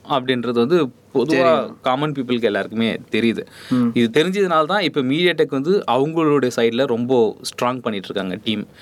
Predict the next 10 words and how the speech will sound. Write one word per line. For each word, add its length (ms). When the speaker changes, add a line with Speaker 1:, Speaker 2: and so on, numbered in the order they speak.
Speaker 2:
ம். 200
Speaker 1:
ஆர் 200
அண்ட் 140
டில 40
இருந்து 300
எல்லா 220
விஷயத்தையும் 440
ஸ்ட்ராங் 240
பண்ணியிருக்காங்க. 640
கண்டிப்பா, 460